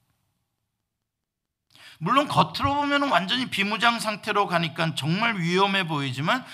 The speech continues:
영적으로는 이미 누가 다 무장을 해주고 계시는 거예요? 여호와 하나님이 완전 보호해 주시는 가장 안전하고 가장 강력한 상태다.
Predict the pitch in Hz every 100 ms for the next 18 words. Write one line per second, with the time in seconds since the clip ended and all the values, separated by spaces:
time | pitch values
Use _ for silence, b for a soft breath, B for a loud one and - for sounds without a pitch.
0 | B 143 202 277 - 294 269 277 285 277
1 | 196 170 170 135 156 180 202 240 233 165
2 | 160 147 156 165 160 147 175 156 147 123
3 | 110 - 120 107 110 143 208 - b b
4 | b b _ 110 104 107 107 127 110 -
5 | 196 208 196 180 202 269 - _ _ _
6 | _ _ _ _ _ _ _ _ _ _
7 | _ _ - 110 127 127 139 135 131 151
8 | 165 185 180 170 - 175 202 240 _ -
9 | - - 247 247 - 170 202 202 208 190
10 | 185 208 - - 127 180 185 - 202 240
11 | 285 277 - - 247 269 277 - b b
12 | b _ - 143 131 - - -